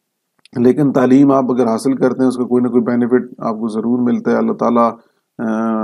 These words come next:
आप उसको ज़रूर फल देते हैं। अगर आप बच्चे ने सही ईमानदारी के साथ पढ़ा है, आपके parents ने ईमानदारी के साथ हलाल की कमाई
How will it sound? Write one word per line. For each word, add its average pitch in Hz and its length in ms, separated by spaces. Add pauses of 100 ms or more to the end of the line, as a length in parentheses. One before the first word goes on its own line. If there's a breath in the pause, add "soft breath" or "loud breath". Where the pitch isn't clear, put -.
(160)
आप 110 160
उसको 117 200
ज़रूर 120 320
फल 120 320
देते 117 260
हैं। 123 140
अगर 120 280
आप 120 120
बच्चे 117 280
ने 123 100
सही 120 220
ईमानदारी 117 480
के 123 80
साथ 117 180
पढ़ा 117 240
है, 117 180
आपके 117 440
parents 123 480
ने 127 120
ईमानदारी 120 500
के 123 120
साथ 123 220
हलाल 117 380
की 120 140
कमाई 120 440